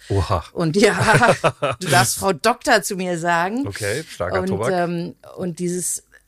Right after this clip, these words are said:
Speaker 2: sehr analytische
Speaker 1: Mhm.
Speaker 2: Herangehen ist gar nicht immer das Richtige, weil es geht natürlich bei Menschen immer auch um Emotionen. Ja, wenn,
Speaker 1: Mhm.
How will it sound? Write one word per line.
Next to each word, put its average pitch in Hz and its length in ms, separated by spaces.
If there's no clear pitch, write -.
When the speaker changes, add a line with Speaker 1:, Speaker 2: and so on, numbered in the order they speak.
Speaker 2:
sehr 175 240
analytische 180 540
Speaker 1:
Mhm. 180 40
Speaker 2:
Herangehen 180 600
ist - 180
gar 175 160
nicht 185 140
immer 175 160
das 160 140
Richtige, 202 280
weil 165 160
es 160 100
geht 170 200
natürlich 175 280
bei 170 140
Menschen 170 420
immer 214 360
auch 156 180
um 147 140
Emotionen. - 760
Ja, 107 240
wenn, 101 240
Speaker 1:
Mhm. 117 100